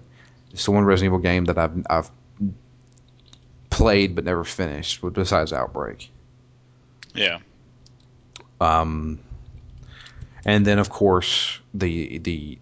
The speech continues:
Speaker 1: the long wait after a remake, um, which, but basically the long wait after Code Veronica was, for many people,
Speaker 2: Mm-hmm.
Speaker 1: was, um,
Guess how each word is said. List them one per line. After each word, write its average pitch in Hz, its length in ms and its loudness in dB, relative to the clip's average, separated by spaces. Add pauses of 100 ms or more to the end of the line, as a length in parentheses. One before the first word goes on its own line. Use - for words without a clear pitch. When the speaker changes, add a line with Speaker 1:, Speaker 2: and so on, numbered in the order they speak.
Speaker 1:
the 95 120 2
long 104 460 4
wait 98 460 2 (120)
after 95 400 -2
a 85 60 -2
remake, 85 600 -6 (920)
um, 82 640 0
which, 80 340 -6
but 95 140 0
basically 104 300 2
the 92 120 -4
long 95 340 0
wait 95 260 0
after 90 280 -2
Code 92 280 -4
Veronica 87 600 0
was, 80 300 -8 (280)
for 82 120 -4
many 87 600 -6
people, 80 400 -8 (420)
Speaker 2:
Mm-hmm. 107 280 -10 (540)
Speaker 1:
was, 95 320 2
um, 82 600 0